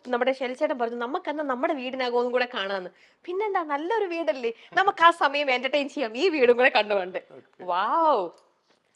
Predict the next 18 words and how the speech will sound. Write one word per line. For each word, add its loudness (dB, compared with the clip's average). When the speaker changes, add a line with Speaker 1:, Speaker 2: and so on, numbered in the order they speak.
Speaker 1:
ഇത് -2
ഫുൾ, 2
ആ, 4
അവരുടെ 2
തന്നെ 2
ഡിസൈൻ 0
പാറ്റേൺ 2
ആണോ, 0
അതോ 0
ചേട്ടന്റെ 2
Speaker 2:
ഇല്ല, 6
Speaker 1:
ഐഡിയ 4
Speaker 2:
ഞാൻ 6
Speaker 1:
കൂടെ 4
Speaker 2:
തന്നെ 0
Speaker 1:
ഉണ്ടോ? -4
Speaker 2:
കുറെ -4
കണ്ടെത്തി -8